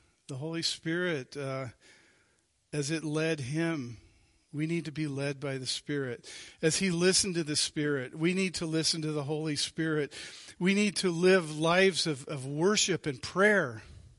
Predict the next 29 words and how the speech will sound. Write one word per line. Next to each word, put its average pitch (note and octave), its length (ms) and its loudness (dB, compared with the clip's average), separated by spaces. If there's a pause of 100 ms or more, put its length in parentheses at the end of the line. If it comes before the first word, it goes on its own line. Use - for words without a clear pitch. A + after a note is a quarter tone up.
(1300)
We F3 100 4
need G3 220 2
to E3 420 0 (380)
live F#3+ 260 8
in G3 80 4
a F3+ 80 2
way F#3 380 6
that, D#3 320 0
that D#3 200 -2
glorifies E3 840 2
God E3 340 2
in D#3 100 2
all E3+ 280 0
we D#3+ 140 0
do. C#3 500 -4 (1300)
We're E3 120 2
to F3 60 0
live E3+ 340 2
in D3+ 400 -2 (920)
anticipation. F3 1040 -2
We're, D#3 160 -4 (320)
we're F3+ 140 4
to - 140 -2
live F3 300 2
in C#3+ 300 -2 (120)
assurance F#3 1040 0 (1600)
of C3+ 80 -8
Jesus' D3+ 640 -2
return. D3 540 -6